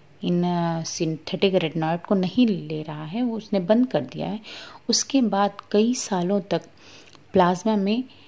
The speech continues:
इन drugs को देखा जा सकता है। ये था vitamin ए के बारे में।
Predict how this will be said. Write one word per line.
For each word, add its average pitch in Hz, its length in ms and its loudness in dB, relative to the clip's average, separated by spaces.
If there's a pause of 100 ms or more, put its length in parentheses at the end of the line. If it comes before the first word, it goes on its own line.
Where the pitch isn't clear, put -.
(320)
इन 233 220 8
drugs 185 320 2
को - 340 -6
देखा 170 380 -4
जा 131 140 -2
सकता 139 400 -12
है। 143 280 -10 (1600)
ये 240 160 2
था 277 180 -6
vitamin 196 380 -2
ए 175 100 -6
के 196 140 -8
बारे 220 300 -6
में। 247 240 -4